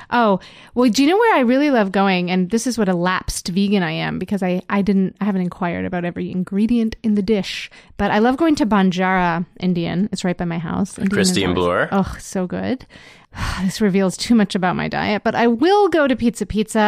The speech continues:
Speaker 1: and get a gluten-free pizza without cheese,
Speaker 2: I kn-,
Speaker 1: which
Speaker 2: I kinda knew that.
Speaker 1: Yeah, gluten-free without cheese. I mean, at that point, a friend told me once, uh,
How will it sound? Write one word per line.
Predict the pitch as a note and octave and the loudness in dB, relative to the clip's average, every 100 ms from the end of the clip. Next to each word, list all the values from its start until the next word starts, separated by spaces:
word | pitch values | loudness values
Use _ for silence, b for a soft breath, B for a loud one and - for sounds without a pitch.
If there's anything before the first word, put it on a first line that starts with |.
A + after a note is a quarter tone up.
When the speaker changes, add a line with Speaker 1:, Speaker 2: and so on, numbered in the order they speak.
| G#3+ | 2
Speaker 1:
and | G#3 | 0
get | G#3+ | 0
a | G#3+ | -2
gluten-free | F#3+ B3+ E4+ D#4+ C4 G3+ | -2 2 2 2 0 -2
pizza | G3+ F#3+ G3+ | -4 -4 -2
without | G3 C#4 F4 C4 F3+ | 0 0 2 2 2
cheese, | - F3+ E3+ E3+ E3+ - | -2 -6 -4 -4 -6 0
Speaker 2:
I | A#3 | 2
kn-, | |
Speaker 1:
which | D3+ C3 | 2 2
Speaker 2:
I | D3+ | -2
kinda | G3 E3+ | 0 0
knew | F2+ D#2+ | 0 -2
that. | D#2 C#2+ C#2+ G3+ | -2 -2 -2 -2
Speaker 1:
Yeah, | G3 F3+ F3 - | 0 0 0 0
gluten-free | C4 D4+ C4+ - C#4 C#4 | 2 2 0 -2 -2 -2
without | B3 A#3 A3 G3+ | -2 0 0 -2
cheese. | - B3 A#3+ | -2 0 0
I | G#3 | 2
mean, | G#3 G#3 | 4 4
at | G3 | 2
that | A3 A3 | 0 0
point, | B3 G#3 | 2 0
a | F#3+ | 0
friend | - G#3 G3+ | 0 0 0
told | G#3 F#3+ | 0 -2
me | F3+ | -2
once, | F3 F3+ - | -4 -6 -4
uh, | F#3+ F#3+ | -2 -2